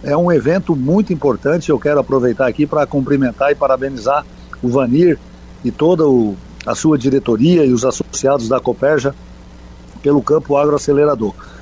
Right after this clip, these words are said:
É muito importante hoje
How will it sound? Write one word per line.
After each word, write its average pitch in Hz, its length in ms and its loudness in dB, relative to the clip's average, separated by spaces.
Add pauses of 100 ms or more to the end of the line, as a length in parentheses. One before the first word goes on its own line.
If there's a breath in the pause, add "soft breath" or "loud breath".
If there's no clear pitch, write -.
(120 loud breath)
É 151 80 0
muito 156 420 0
importante 151 680 -2 (320 loud breath)
hoje 147 460 0